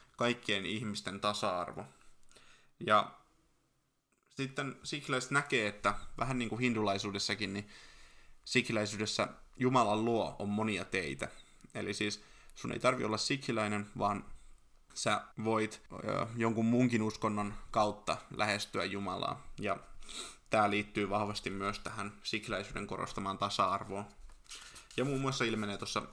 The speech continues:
sikhiläisyyden pyhässä kirjassakin. Sikhiläisillä on tämmönen vahva soturiperinne juuri tän historiansa takia.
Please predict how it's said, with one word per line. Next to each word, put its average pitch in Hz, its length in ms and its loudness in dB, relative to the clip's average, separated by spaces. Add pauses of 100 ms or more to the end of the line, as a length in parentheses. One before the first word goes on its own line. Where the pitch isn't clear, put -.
(100)
sikhiläisyyden 101 540 -2
pyhässä 107 400 -2
kirjassakin. - 680 -4 (640)
Sikhiläisillä 135 600 2
on 117 60 2
tämmönen 120 300 0
vahva 143 340 4
soturiperinne 104 800 0
juuri 104 220 0
tän 104 120 0
historiansa 110 580 0
takia. 98 420 0